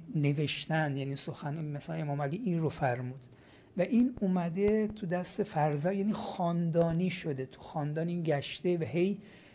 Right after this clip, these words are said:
بسط پیدا کرده، مبسوط شده، یه توسعه پیدا کرده، نهایتاً شده یه کتاب، یعنی تو قامت کتاب در اومده.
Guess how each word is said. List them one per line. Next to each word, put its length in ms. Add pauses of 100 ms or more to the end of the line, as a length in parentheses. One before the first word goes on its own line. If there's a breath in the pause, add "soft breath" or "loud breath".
(240 loud breath)
بسط 380
پیدا 380
کرده، 480
مبسوط 560
شده، 600 (500 loud breath)
یه 80
توسعه 520
پیدا 300
کرده، 240
نهایتاً 440
شده 260
یه 140
کتاب، 480
یعنی 200
تو 140
قامت 440
کتاب 460
در 180
اومده. 340